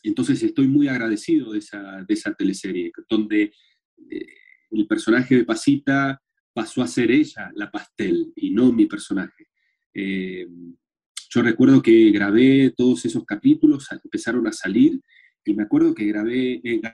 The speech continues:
gané tres vértigos seguidos, y eso lo vota la gente. Entonces el cariño de la gente fue muy, muy interesante, y es algo que voy a estar agradecido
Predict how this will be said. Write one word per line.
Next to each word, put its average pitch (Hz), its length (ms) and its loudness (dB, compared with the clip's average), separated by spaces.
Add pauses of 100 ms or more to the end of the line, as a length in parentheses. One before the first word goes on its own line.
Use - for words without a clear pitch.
gané 127 240 -4
tres 135 240 -4
vértigos 131 520 -2
seguidos, 135 560 -4
y 120 100 -6
eso 131 460 -8 (380)
lo 107 160 -4
vota 131 220 -2
la 110 100 -6
gente. 101 640 -6 (120)
Entonces 110 340 -6
el 113 180 0
cariño 165 480 4
de 160 60 6
la 143 120 0
gente 160 360 -2
fue - 200 -6
muy, 131 460 -4 (460)
muy 123 240 -2
interesante, 120 680 -4
y 107 400 0
es 110 160 -10
algo 123 260 -2
que 107 80 -8
voy 107 120 -4
a 110 40 -10
estar - 340 -12
agradecido 98 680 2